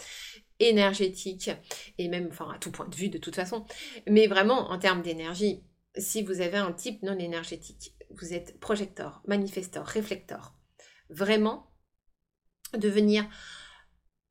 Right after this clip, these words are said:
toujours vous recentrer sur votre Human Design, quelles que soient en fait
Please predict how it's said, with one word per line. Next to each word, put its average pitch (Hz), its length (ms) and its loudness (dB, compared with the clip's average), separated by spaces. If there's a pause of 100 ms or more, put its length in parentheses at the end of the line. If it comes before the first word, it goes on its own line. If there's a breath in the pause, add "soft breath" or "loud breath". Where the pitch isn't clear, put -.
(400)
toujours 269 380 0
vous 214 220 0
recentrer 254 680 2
sur 240 160 -4
votre 196 240 -4
Human 180 340 -2
Design, 170 360 -8
quelles 254 200 6
que 240 140 -2
soient 226 360 -2
en 185 100 -4
fait - 460 -6